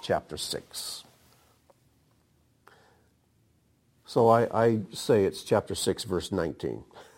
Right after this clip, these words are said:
So it says, "Therefore, having these promises, beloved, let us cleanse ourselves from all defilement of flesh and spirit." There's the one percent world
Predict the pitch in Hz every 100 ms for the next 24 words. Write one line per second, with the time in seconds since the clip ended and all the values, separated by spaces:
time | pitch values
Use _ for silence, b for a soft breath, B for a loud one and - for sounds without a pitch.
0 | b 117 - - - 98 85 B B B
1 | B - 139 - 143 127 107 95 110 147
2 | 180 180 139 110 98 87 - 113 147 165
3 | 156 127 113 - 110 95 90 80 76 71
4 | 76 85 80 78 71 71 62 - b b
5 | b b 143 180 160 - - 120 139 170
6 | 190 190 185 - 101 87 87 90 87 82
7 | 92 120 - 143 117 82 73 78 - -
8 | 107 131 185 - - _ _ _ _ _
9 | - 107 107 - 147 98 - - _ b
10 | b b b b _ - 101 107 98 95
11 | 104 127 135 - 123 110 110 113 117